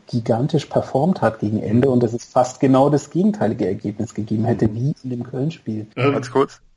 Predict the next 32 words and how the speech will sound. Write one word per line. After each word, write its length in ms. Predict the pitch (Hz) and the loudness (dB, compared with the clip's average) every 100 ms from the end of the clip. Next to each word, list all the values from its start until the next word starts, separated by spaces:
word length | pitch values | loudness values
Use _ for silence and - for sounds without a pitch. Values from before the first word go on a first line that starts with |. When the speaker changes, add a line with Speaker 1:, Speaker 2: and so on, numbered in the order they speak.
| - | -2
Speaker 3:
äh, 60 | |
Speaker 2:
ja. 220 | 143 110 110 | 2 2 2
Speaker 3:
dazwischen 380 | - 131 - | -4 -6 -2
war 80 | 120 | 0
noch 140 | 107 101 | 0 0
das 180 | 107 | -2
Speaker 2:
Ja, 80 | - | 0
Speaker 3:
Heimspiel 240 | 110 139 151 | 2 2 2
Speaker 2:
da 80 | |
Speaker 3:
gegen 120 | 160 160 | 2 4
Speaker 2:
wollte 140 | 175 196 | 2 2
ich 40 | |
auch 220 | 180 165 | 2 2
Speaker 3:
Gladbach. 240 | 151 139 123 | 2 0 0
Speaker 2:
gerade 60 | |
drauf 200 | 120 123 123 | -2 2 4
hinaus, 400 | 123 120 120 - | 2 2 -2 -4
Speaker 3:
<laughs> 20 | |
Speaker 2:
Philipp. 420 | 127 120 120 - | -2 -2 -4 -4
Genau 360 | 143 143 180 208 | 0 2 4 4
da 240 | 196 165 | 2 0
wollte 180 | 170 165 | 0 -4
ich 80 | - | -4
drauf 240 | 160 151 | -2 0
hinaus. 380 | 147 151 131 123 | 0 0 -2 -2
Das 160 | 120 | -10
viel 260 | - 143 135 | -10 -12 -6
wichtigere 640 | 160 175 277 285 127 131 | -4 -2 -2 0 2 2
Spiel 260 | 135 156 139 | 0 -2 0
nach 180 | 139 127 | 0 0
dem 200 | 127 123 | -2 -2
Köln-Spiel. 760 | 139 131 127 - 147 160 196 | 2 2 0 -4 -2 -2 -4